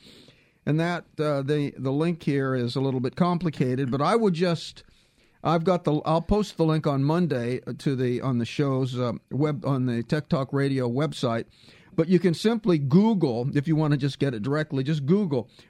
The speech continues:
free software offers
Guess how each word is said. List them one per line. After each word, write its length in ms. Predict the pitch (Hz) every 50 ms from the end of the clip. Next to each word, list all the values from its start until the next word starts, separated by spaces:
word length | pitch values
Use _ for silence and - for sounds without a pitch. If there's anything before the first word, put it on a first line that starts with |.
| _ _ _
free 600 | _ - 180 185 196 214 220 226 240 240 208 -
software 760 | - - - 190 180 180 185 175 - - 170 170 165 160 - -
offers 720 | - 156 160 160 165 160 - - 110 110 107 107 - -